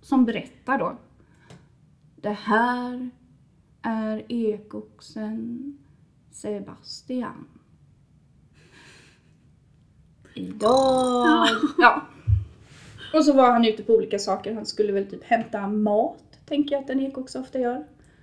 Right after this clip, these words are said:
Speaker 1: Para sig med någon. Alltså
Speaker 2: Men,
Speaker 1: sådär.
Speaker 2: ja.
Speaker 1: Det
Speaker 2: Låter
Speaker 1: var
Speaker 2: inte
Speaker 1: så
Speaker 2: som
Speaker 1: tråkigt. Det
Speaker 2: ett
Speaker 1: var så
Speaker 2: hållbart.
Speaker 1: tråkigt. Och så natur, alltså han gick omkring bland torra löv. Det
Speaker 2: Mm.
Speaker 1: var, alltså färgen, det var ju så här brunt,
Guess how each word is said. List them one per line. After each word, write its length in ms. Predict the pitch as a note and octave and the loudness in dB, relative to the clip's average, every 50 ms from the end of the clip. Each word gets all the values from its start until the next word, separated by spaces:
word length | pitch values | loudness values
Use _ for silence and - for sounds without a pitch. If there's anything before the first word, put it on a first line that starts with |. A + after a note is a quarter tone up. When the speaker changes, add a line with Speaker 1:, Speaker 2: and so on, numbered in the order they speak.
| _ _ _ _ _ _ _ _ - | _ _ _ _ _ _ _ _ -2
Speaker 1:
Para 460 | - D4+ C#4 B3 A3+ G#3 G3 G3 - | 2 4 6 6 6 4 2 0 0
sig 260 | - B3+ B3+ C4+ C#4+ | 2 2 4 4 6
med 160 | D4+ D#4 D4+ | 6 8 8
någon. 400 | D4 D4 C#4+ C#4 C#4+ C#4+ C#4+ - - | 6 4 2 -2 -4 -6 -4 -2 0
Alltså 220 | C#4 C#4 C4+ C#4 | 2 2 2 2
Speaker 2:
Men, 80 | C#4 - | 2 4
Speaker 1:
sådär. 340 | D#4 C4 A3+ G#3+ G#3+ - C#4+ | 4 6 6 4 4 2 -2
Speaker 2:
ja. 300 | D4+ D4 C#4+ C#4 C#4+ D#4+ - - - _ _ _ _ - _ _ - - - - - - _ _ _ _ _ - - - _ _ _ - | -2 -2 -2 -2 -4 -6 -8 -12 -20 _ _ _ _ -20 _ _ -20 -20 -20 -20 -20 -20 _ _ _ _ _ -20 -20 -20 _ _ _ -6
Speaker 1:
Det 60 | C#4+ | 0
Speaker 2:
Låter 120 | C#4+ A4 G4+ | 4 6 6
Speaker 1:
var 60 | F#4+ | 6
Speaker 2:
inte 140 | C#4+ C4+ F#4+ | 6 4 4
Speaker 1:
så 120 | F#4 C#4 | 2 4
Speaker 2:
som 40 | C#4 | 6
Speaker 1:
tråkigt. 600 | E4+ F4 E4 D#4 - F4+ E4+ D#4 - - - - - _ _ _ _ _ _ - | 6 6 6 4 0 2 2 0 0 -2 -6 -20 -20 _ _ _ _ _ _ 2
Det 80 | F#4+ | 2
Speaker 2:
ett 60 | F4+ F4+ | 4 6
Speaker 1:
var 120 | F4 D#4 | 6 4
så 60 | C4 | 4
Speaker 2:
hållbart. 180 | A#3+ - - - | 2 -2 -2 -2
Speaker 1:
tråkigt. 320 | D#4+ C#4+ C4+ - - - - - | -2 -2 -2 -2 -8 -6 0 2
Och 100 | D#4 D4 | 2 2
så 180 | - E4+ D#4 | 2 2 4
natur, 720 | D4+ D4 D#4 D#4 D#4 D#4 - D4+ E4 E4 E4 D#4+ D#4+ D#4 - | 6 6 6 6 2 0 -2 -2 0 2 2 2 2 2 2
alltså 180 | - C#4 C#4+ D#4 C#4 C4+ | 0 0 0 0 0 4
han 280 | D4+ D#4 D4 D4 D4 C#4 | 6 6 6 6 6 4
gick 160 | D4 D4+ - | 2 2 4
omkring 520 | E4+ D#4 D4+ - - B3 B3 B3+ B3 A#3+ | 4 4 4 2 0 0 0 0 0 -2
bland 320 | A#3 A#3 A#3+ A#3 A3+ - - | -2 -4 -4 -6 -6 -8 -4
torra 340 | - D#4 D4 - G#3+ A3 | -2 -2 -2 0 -2 -2
löv. 640 | A3 G3 G3 G3 - G4 G#4 F#4 C#4 C4+ C#4 C#4+ D#4+ E4 - - _ _ _ _ _ _ _ _ _ _ _ _ _ _ _ _ - | 0 0 2 2 4 4 4 4 2 -2 -8 -10 -12 -12 -14 -18 _ _ _ _ _ _ _ _ _ _ _ _ _ _ _ _ -10
Det 60 | - | -8
Speaker 2:
Mm. 120 | C#4 C#4 - | -6 -2 0
Speaker 1:
var, 140 | D4 C#4+ - - | 0 2 2 2
alltså 220 | C#4+ C4+ C#4+ C#4 | 0 0 0 -4
färgen, 460 | C4+ - D#4+ D#4+ D#4 C4+ A3+ A3+ A#3+ | -4 0 2 2 2 2 0 -2 -2
det 60 | A#3+ B3+ | -2 0
var 80 | C#4+ | -2
ju 60 | D#4+ | 0
så 120 | D#4 - C#4 | 0 -2 -2
här 60 | A#3+ A3+ | -2 -2
brunt, 880 | B3 B3+ C4+ C4+ C4 C4+ C#4 C#4+ C#4+ C4+ C4 - - - - - - | -2 0 2 4 4 4 4 2 2 0 -2 -6 -10 -20 -20 -20 -20